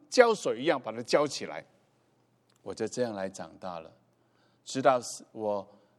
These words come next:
一，三十多年之前才发现这件事情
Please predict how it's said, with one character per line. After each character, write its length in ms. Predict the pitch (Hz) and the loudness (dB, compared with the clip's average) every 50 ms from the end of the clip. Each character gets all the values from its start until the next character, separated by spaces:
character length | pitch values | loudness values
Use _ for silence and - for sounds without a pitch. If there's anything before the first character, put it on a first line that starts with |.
| _ _ _ _ _ _ _ | _ _ _ _ _ _ _
一， 180 | - 120 131 - _ _ _ _ _ _ _ - | -10 -10 -10 -12 _ _ _ _ _ _ _ -12
三 320 | - - - 214 214 214 | -4 2 2 4 4 2
十 160 | - - - | 0 -4 -2
多 240 | 135 - 226 208 190 | 4 6 6 6 6
年 180 | 160 127 113 113 | 4 0 -4 -6
之 140 | 110 143 139 131 | -6 -6 -4 -4
前 280 | - - 107 90 80 85 - _ _ _ _ _ _ _ _ _ _ _ _ - | -4 -6 -6 -8 -10 -12 -18 _ _ _ _ _ _ _ _ _ _ _ _ -16
才 300 | - - 95 92 98 104 | -12 -8 -4 -4 -4 -4
发 240 | - - 98 87 | -6 -6 -6 -6
现 240 | 87 - - 101 92 | -6 -4 -6 -8 -8
这 140 | 87 - 98 | -8 -10 -10
件 140 | 95 92 87 | -10 -10 -10
事 200 | - - 104 98 | -10 -10 -10 -10
情 320 | - - - 87 82 87 | -10 -12 -14 -16 -18 -20